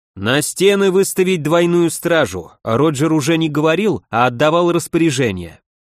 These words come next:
«Подготовить к обороне донжон. Очень вероятно, что нам придется перейти туда со стен. Нужно занести в башню еду, питье, оружие, мешки с соломой для сна и теплую одежду.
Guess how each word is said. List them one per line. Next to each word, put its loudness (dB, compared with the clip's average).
«Подготовить 0
к -4
обороне 2
донжон. 0
Очень -2
вероятно, 0
что -2
нам 0
придется 0
перейти 0
туда 0
со -2
стен. -6
Нужно 0
занести -2
в -2
башню 0
еду, 0
питье, 0
оружие, 2
мешки -2
с -6
соломой 0
для 2
сна -2
и 0
теплую 0
одежду. -4